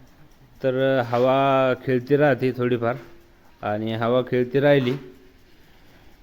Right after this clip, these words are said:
काय, हे जे थोडंफार ओलावा ते दिसतो, हे आपण आता वासरू बांधत असतो इथं, त्याने थोडाफार ओलावा होतो बघा, तर तो ओलावा सुकण्यास मदत होते.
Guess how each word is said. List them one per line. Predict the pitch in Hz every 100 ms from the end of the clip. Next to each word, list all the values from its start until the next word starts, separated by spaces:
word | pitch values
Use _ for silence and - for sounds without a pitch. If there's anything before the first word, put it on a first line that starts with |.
| _ - - - - - - _ _ 139 -
काय, | 123 120 123 110
हे | 110
जे | 107 123 123 127 123 -
थोडंफार | 123 127 127 131 - - - - - - - - _
ओलावा | 127 143 143 143 143
ते | 139
दिसतो, | 147 151 - 120 117 - - - - - - -
हे | 123
आपण | 120 123 135 131
आता | 127
वासरू | 123 143 143 117
बांधत | 123 131 117
असतो | 120 -
इथं, | 117 120 147 - - - _ - - - - - -
त्याने | 120 117 120 120 120 117
थोडाफार | 110 113 117
ओलावा | 117 120 117
होतो | 113 117 120
बघा, | 117 113 131 - - - -
तर | 123 123 123 127 123 - - - - - - _ -
तो | 123 135
ओलावा | 143 143 143
सुकण्यास | 139 151 143 147 135
मदत | 147 151 151 135
होते. | 107 98